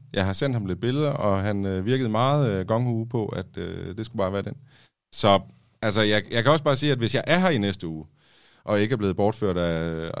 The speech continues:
en afrikansk, øh, biltyvebande, så, øh, så skal jeg nok fortælle, om, øh, om handlen, den blev til noget eller ej. Men lige nu har jeg altså pengene stående på min konto. Og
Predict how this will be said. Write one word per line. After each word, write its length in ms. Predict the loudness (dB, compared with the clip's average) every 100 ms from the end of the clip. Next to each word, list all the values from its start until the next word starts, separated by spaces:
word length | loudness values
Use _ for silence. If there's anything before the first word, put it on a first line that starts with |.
| -8
en 100 | -4
afrikansk, 560 | -4 -4 -4 -4 -6 -6
øh, 380 | -4 -2 -4 -2
biltyvebande, 1000 | -2 -2 -4 0 2 2 2 0 0 -2
så, 180 | -2 0
øh, 580 | 2 2 0 -2 -4
så 100 | -4
skal 140 | -4 0
jeg 60 |
nok 140 | 0 -2
fortælle, 380 | -2 -2 0 0
om, 180 | -2
øh, 160 | -4 -4
om 140 | -2 0
handlen, 320 | 0 0 0
den 120 | -2
blev 140 | -2 -4
til 120 | -4
noget 100 | -4
eller 120 | -2
ej. 120 | -2
Men 160 | -2 -4
lige 280 | -2 2 4
nu 160 | 6
har 100 | 4
jeg 100 | 2
altså 140 | 0 -2
pengene 280 | -4 -2 -4
stående 260 | -4 -4
på 80 | -4
min 160 | -6 -6
konto. 260 | -8 -10 -14 -20 -20 _ _ _ _
Og 220 | 2 2